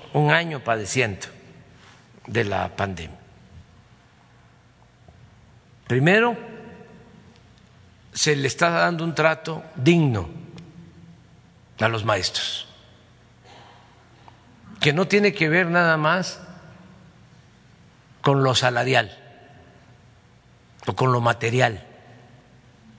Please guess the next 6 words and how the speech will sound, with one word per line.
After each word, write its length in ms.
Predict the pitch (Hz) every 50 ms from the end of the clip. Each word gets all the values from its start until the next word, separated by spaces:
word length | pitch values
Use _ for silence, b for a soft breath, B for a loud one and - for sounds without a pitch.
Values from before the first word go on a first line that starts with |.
| - _ - - - - _ _ _ _ _ _ _ _ _ _ _ _ _ _ _ - - _ _ _ - _ - - -
Ya 240 | - 107 160 165 165
no 340 | 165 160 160 170 175 165 - - - - - - - -
se 200 | - - - 139
insulta 760 | 131 127 127 117 - 165 170 160 139 113 - - 101 92 - - - - - - - - - - - - - - - - - _ - - - - - _ _ - - - _ - - - _ - - _ - _ _ _ _ _ _ _ _ - _ - _ - _ _ - _ - - - - _ _ - - -
al 160 | - 117 120
maestro, 420 | 113 117 120 117 113 - - -